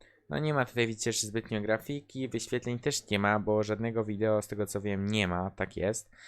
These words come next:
Alko w ciemno, los równe dwadzieścia złotych, tak? Jest to osoba, jeśli ktoś by nie wiedział, mm, która, e, przez pewien czas była, mm, osądzona o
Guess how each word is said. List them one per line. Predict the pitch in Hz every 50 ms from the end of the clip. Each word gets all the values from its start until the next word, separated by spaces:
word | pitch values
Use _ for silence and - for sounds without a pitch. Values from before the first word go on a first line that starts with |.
| - - - - -
Alko | - - 120 123 - 113
w | 107 -
ciemno, | - - 139 147 147 139 127
los | 120 123 120 - 127
równe | 120 113 120 113 113
dwadzieścia | 107 107 110 110 104 - 107 107 - - - 113
złotych, | 107 107 104 98 95 - 87 87
tak? | - - 117 - - - - - - - - -
Jest | - 101 110 110 - -
to | - 113
osoba, | 107 117 - - 120 117 113
jeśli | 110 - - 113
ktoś | - - 117 110
by | 110 117
nie | 117 117 113
wiedział, | 110 110 107 104 113 117 123 131
mm, | 131 - 117 110 110 110 113 113 110
która, | - - - - 120 113 110 110 110 - - - - -
e, | - 104 107
przez | 104 - 113 -
pewien | - 120 117 113
czas | 113 - 113 110 110
była, | 107 110 110 110 110 107 - - - - - - - _ _ _ _ -
mm, | - 107 107 107 107 - - -
osądzona | 95 104 - - 107 107 104 - 117 113 107 104 -
o | - 101 104 101 101 98 98